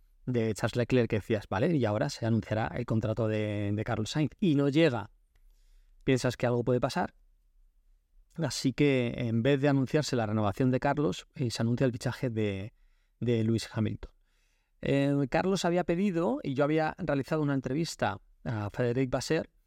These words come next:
que, eh, su renovación se produjera antes del inicio de la temporada, para estar tranquilo, para estar enfocado durante el año,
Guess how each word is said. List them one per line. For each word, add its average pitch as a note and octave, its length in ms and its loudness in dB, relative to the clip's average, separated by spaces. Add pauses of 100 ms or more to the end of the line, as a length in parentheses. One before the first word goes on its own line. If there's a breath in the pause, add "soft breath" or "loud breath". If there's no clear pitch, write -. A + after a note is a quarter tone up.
(340)
que, D#3+ 360 2
eh, B2+ 140 0
su - 160 0
renovación C3+ 420 0
se D3 80 -6
produjera D#3+ 540 -2 (180)
antes E3+ 320 2
del D3+ 80 4
inicio D#3+ 240 2
de F3 60 6
la D#3+ 80 4
temporada, B2 640 -2
para A#2 160 -2
estar C3 240 -4
tranquilo, F#3+ 560 2
para D3 140 0
estar C3+ 200 -2
enfocado C#3+ 500 0
durante B2 280 -2
el B2+ 80 2
año, F3+ 320 0